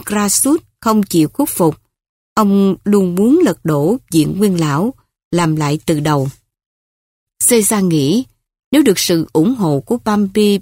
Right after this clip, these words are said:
và Crassus, ba người cùng chống lại Viện Nguyên Lão, thì sẽ có hy vọng thành công.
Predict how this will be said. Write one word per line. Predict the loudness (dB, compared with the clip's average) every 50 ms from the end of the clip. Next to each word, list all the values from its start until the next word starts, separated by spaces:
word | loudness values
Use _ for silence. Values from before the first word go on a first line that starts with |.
| -4 -2
và | -2 0 0 0
Crassus, | -4 -4 -4 -4 -2 -2 -2 0 0 -2 -2 -4 _ _ _ _ _ _ _ _ -4
ba | -2 0 0 2 0
người | 0 0 0 0 0 0 0 -2 -4 _ -2
cùng | 0 2 2 2 2
chống | 0 -2 0 0 2 2
lại | 2 0 -2
Viện | -2 0 2 2 2 2
Nguyên | 0 0 0 0 0
Lão, | 0 0 -2 -2 -4 -6 -8 _ _ _ _ _ _ _ _ _ -2
thì | 0 2 2 2 2
sẽ | 0 -2 -2 -2
có | -2 -2
hy | -2 0 0 0 0
vọng | 0 0 0 0 0 -2 -4
thành | -4 -4 -4 -2
công. | -2 0 0 0